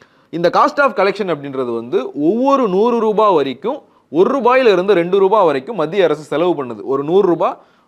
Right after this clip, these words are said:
ஆ, குடிமக்கள் கிட்ட இருந்து வரியா வாங்கணும்னா மத்திய அரசு அதுக்கு செலவிடுற தொகைங்கிறது வந்து ஒரு ரூபாயில இருந்து ரெண்டு ரூபா வரைக்கும் வரும். இந்த தொகையும் வந்து அவங்க மாநிலங்களுக்கு,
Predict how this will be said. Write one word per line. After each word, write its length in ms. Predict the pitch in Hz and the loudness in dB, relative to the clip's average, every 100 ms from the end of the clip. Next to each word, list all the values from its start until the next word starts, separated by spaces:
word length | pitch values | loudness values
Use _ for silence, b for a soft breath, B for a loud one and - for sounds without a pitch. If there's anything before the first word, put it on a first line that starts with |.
| b | b
ஆ, 120 | 123 | -10
குடிமக்கள் 480 | 123 196 233 208 180 | -6 -2 -2 0 -2
கிட்ட 200 | 151 147 | -2 -4
இருந்து 340 | 147 196 143 | -2 -4 -2
வரியா 280 | 160 196 180 | 0 0 2
வாங்கணும்னா 640 | 131 185 220 180 139 220 | 2 0 -2 -6 -4 -4
மத்திய 300 | 175 165 233 | -2 -2 0
அரசு 200 | 202 170 | 0 0
அதுக்கு 340 | 139 143 139 151 | -4 -6 -8 -2
செலவிடுற 340 | 196 180 147 | 0 2 0
தொகைங்கிறது 520 | 127 135 165 139 117 | 0 -2 -2 -4 -8
வந்து 180 | 110 180 | -8 -4
ஒரு 220 | 175 165 | -4 -2
ரூபாயில 220 | 170 175 | 0 2
இருந்து 260 | 165 135 175 | 0 -2 -4
ரெண்டு 160 | 147 143 | -6 -6
ரூபா 220 | 151 160 | -2 -2
வரைக்கும் 300 | 131 135 127 | -2 -8 -10
வரும். 180 | 139 - b b b | -10 -12 b b b
இந்த 300 | 214 285 294 | -6 -2 0
தொகையும் 460 | 233 233 247 240 | 4 4 4 0
வந்து 180 | 170 170 | -2 -4
அவங்க 200 | 196 147 | -4 -4
மாநிலங்களுக்கு, 960 | 131 165 196 175 143 123 139 170 117 | -2 0 0 -2 -4 -6 -6 -8 -8